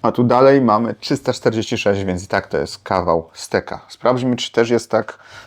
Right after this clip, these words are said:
dokładnie wycięty i ma trzy centymetry. Ja już widzę, że od strony tłuszczu jest troszkę grubszy, ale to są takie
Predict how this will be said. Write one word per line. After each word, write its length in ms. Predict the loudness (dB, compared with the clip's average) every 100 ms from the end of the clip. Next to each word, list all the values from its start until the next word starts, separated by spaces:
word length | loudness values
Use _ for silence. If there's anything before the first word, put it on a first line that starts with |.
| -10
dokładnie 480 | -6 -2 0 0 -4
wycięty 500 | -4 -4 -4 -6 -6
i 40 | 0
ma 220 | 0 0 -8 -10
trzy 160 | -6
centymetry. 640 | -4 -4 -2 -2 0 0 0 -4 -20 -20 -2
Ja 80 | 2
już 180 | 4
widzę, 240 | 4 4 4
że 100 | 4
od 120 | 0
strony 400 | -4 -2 0 0
tłuszczu 640 | 2 2 2 0 2 2 0 -14 _ _ -10
jest 220 | -8 -2
troszkę 340 | 0 0 0
grubszy, 560 | 2 2 2 2 2 2 -2 -20 -20 _
ale 260 | 2 4 4
to 120 | 4
są 160 | -2 -4
takie 340 | -6 -2 -2